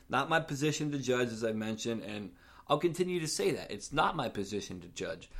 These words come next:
But for me, in my situation, it's no longer good for me, and it no longer serves me, and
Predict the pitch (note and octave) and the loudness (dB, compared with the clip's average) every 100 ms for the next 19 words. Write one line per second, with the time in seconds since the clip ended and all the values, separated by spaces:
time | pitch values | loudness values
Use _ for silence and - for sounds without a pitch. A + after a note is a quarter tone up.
0 | - - - - - B2 D#3 F3+ D3 B2 | -10 -8 -6 -4 0 2 2 2 2 2
1 | A#2+ - B2 B2 A#2 A2 A2+ A2 - - | 0 -2 -2 0 0 0 -4 -6 -10 -8
2 | A2 B2+ D3+ D3 C3+ A#2 G#2 G#2 - G#2 | 0 2 4 4 4 2 0 -4 -6 -4
3 | G#2+ - A#2 B2 D3 E3+ E3 D#3 C3 A#2+ | -4 -4 -2 -2 0 2 4 4 4 -2
4 | - E3+ E3 B2 A2 A2 - G2+ | 0 0 0 -2 -4 -4 -6 -8